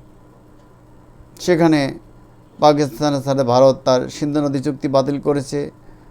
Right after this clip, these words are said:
পাকিস্তানের অনেক কূটনীতিকে ভারত বহিষ্কার করেছে, কাউন্টারে পাকিস্তান ও ভারতের কূটনীতিকদের বহিষ্কার করেছে এবং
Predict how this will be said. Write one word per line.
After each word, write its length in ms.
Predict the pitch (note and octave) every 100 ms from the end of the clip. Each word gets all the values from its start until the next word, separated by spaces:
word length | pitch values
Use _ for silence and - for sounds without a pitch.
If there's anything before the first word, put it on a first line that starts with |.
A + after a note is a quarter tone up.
| - -
পাকিস্তানের 640 | C3 B2+ C#3 C3+ C3+ C3
অনেক 280 | C3 B2+ C3+
কূটনীতিকে 500 | C#3 C3 C#3 B2+ C3+
ভারত 220 | B2+ C3+
বহিষ্কার 400 | C3+ C#3+ C#3 D#3+
করেছে, 500 | D#3 E3+ D#3+ F3+ F#3 A3+ - - - -
কাউন্টারে 440 | C#3+ C#3 C3+ C3+ - - -
পাকিস্তান 400 | C#3 D3+ E3 D#3
ও 60 |
ভারতের 360 | C#3+ D3 C#3 C#3+
কূটনীতিকদের 640 | C#3 C3+ C#3+ C#3 C3+ C#3+ C3 - - - - -
বহিষ্কার 280 | D3+ D3+ D#3+
করেছে 260 | E3 D3+
এবং 340 | D#3 D3 C#3+